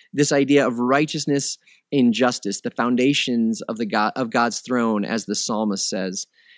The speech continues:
And, um, John Dominic Crossan talks about how God never says to people,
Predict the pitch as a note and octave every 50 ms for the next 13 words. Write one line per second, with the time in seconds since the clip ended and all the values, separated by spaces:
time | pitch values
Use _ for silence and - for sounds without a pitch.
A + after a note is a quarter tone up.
0 | _ _ - C#3+ C3 B2+ A#2+ A#2 A#2 A#2 A2+ A2 G#2+ G#2+ G#2 G2 - - - -
1 | C3+ A#2 C3+ C3+ C3+ C#3 C3 C#3+ C#3 C3+ B2 G2+ - - C#3 B2 B2 B2 - -
2 | A#2+ G#2+ G#2 - - A2+ A#2 - - B2 A#2+ A#2 A2 G#2 A#2 A2 A2 A2+ A2 G#2
3 | G#2+ - - A#2+ A#2 A#2+ B2 A#2+ A#2+ A#2 A2+ A2+ B2+ B2+ D3 D3+ C#3+ - - -
4 | C3 A#2+ B2+ B2+ A#2 - - - A#2+ A2 G2 - G#2+ G#2+ G2+ - - E2+ F2 -
5 | -